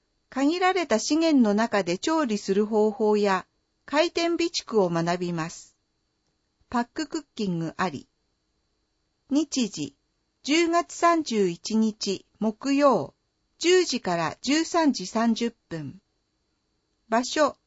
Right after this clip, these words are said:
保健センター。費用、五百円。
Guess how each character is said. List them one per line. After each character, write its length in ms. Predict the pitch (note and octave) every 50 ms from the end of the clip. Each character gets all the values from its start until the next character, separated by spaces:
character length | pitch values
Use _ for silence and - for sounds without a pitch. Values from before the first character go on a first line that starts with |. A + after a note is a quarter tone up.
| _ _ _ _ _
保 140 | _ - C4
健 260 | - E4+ E4+ E4+ E4+
セ 220 | E4+ - E4+ D#4+ D#4
ン 100 | C4+ B3
タ 160 | - - D#3
ー。 1160 | D#3+ D3 B2+ - - _ _ _ _ _ _ _ _ _ _ _ _ _ _ _ _ _ _
費 160 | - D#4+ E4
用、 380 | D#4+ C#4 A3 F3 D3 C3+ - - _ _ _ _ -
五 120 | - A3+
百 400 | B3 D4+ D4+ D4+ - - D4+ D4
円。 320 | B3+ F#3 D3+ C#3 B2+ -